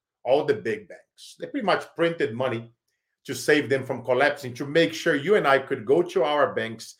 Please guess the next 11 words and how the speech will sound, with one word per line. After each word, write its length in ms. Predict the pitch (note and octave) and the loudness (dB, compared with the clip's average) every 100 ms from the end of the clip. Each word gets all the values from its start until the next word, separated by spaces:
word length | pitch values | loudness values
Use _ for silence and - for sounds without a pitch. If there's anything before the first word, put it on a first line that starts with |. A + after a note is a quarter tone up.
| _ - | _ -8
and 160 | B2 | -4
A 160 | C3+ C#3 | -2 -2
T 260 | B2 A#2 | -4 -6
Ms 240 | G#2+ G#2 - - | -6 -10 -16 -10
and 280 | A2+ G#2+ G#2 _ _ _ | -10 -10 -14 _ _ _
take 340 | - A#2+ A#2+ _ _ | -4 -4 -6 _ _
cash 460 | A#2 E2+ - - - _ _ A2+ | -8 -8 -12 -20 -20 _ _ -10
and 100 | A#2+ | -8
use 460 | A2 C3 A#3 C4+ | -4 -2 -2 -4
our 380 | A2+ A2 G#2 F#2 | -4 -2 -2 -4
cards 640 | - F#2+ G#2 D#3+ - - | -6 -4 -4 -6 -12 -20